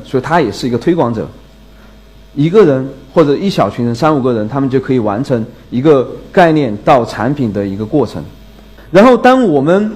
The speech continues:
越来越多的人变成创客之后，它就变得非常大规模了。啊，然后很多创客在做的这个过程中，为什么可以唾手可得？因为开源，因为大家都贡献出来，可以在相互的肩膀上做得更好。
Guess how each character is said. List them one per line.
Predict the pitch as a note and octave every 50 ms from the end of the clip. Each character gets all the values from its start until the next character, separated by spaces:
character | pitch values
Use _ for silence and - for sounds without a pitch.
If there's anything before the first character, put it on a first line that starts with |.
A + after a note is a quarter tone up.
| -
越 | - G3+ A3+ C4 A#3+
来 | G#3 F#3+ F#3
越 | G#3 G#3 G3+
多 | G3+ G3+ G3
的 | F#3
人 | D3+ D3
变 | D3+ G3 F#3 F3+
成 | - C#3 C3+
创 | C#3 - F#3+ F3+
客 | E3+ F3+ D#3+
之 | C#3 - F3
后， | D#3+ G#3 G3 D3 A2 - - - - - - - - - - - - - - - - - - - - - - - -
它 | - - F#3 F#3
就 | E3+ G#3
变 | D#3 D3 G#3 G3 F3+
得 | D3+ D3 C#3
非 | C#3 F3 E3+ E3+
常 | E3+ D3+ C3+ C3+ C#3 C#3+ C#3 C#3 - - -
大 | - F#3+ F#3+ E3+
规 | C3+ F#3
模 | F#3+ D#3 A2 A2 C3
了。 | C#3 A#2+ - - - - - - - - - - - - - - -
啊， | - D3 E3 - -
然 | E3 F#3
后 | G#3 B3+
很 | A3 - E3
多 | D#3 F3
创 | - - B3 A#3
客 | G3 G3
在 | G3 G3
做 | F3 - A3+ G#3+
的 | G#3+
这 | F3 F#3+
个 | F3+ E3
过 | - F#3+ G3+
程 | F#3+ E3+
中， | E3 F#3 F#3
为 | G3+ A#3 G#3
什 | - -
么 | C#3 D3+
可 | D3+ D3+ D#3+
以 | D3+
唾 | - - G#3 F#3
手 | E3+ D#3
可 | - - A#2+
得？ | G#2 A2 G#2+ A2+ C3 - - - -
因 | - D3+ E3 D#3
为 | D3
开 | D3 - - D#3 D3
源， | C3 A#2 G#2 G2 G2 G#2 - - - - - - -
因 | D#3+
为 | F3+ G3
大 | F#3+ G#3 G3+
家 | G3+ F#3+
都 | F#3 F#3+
贡 | F#3 A#3 A#3+ G#3
献 | - F#3+ D3
出 | C#3 - B2+
来， | A2+ G#2 G2+ - - - - - -
可 | - G3+
以 | G3
在 | G3+ G#3 F#3
相 | - G#3 G3 G#3
互 | G3+
的 | F3+ E3
肩 | D#3 F#3+ F#3 E3+
膀 | D3 C3
上 | C#3+ C#3+ C#3
做 | C#3 F3 E3
得 | D3
更 | C#3 D3 F3 D#3+
好。 | B2 A2+ E2 D#2 - -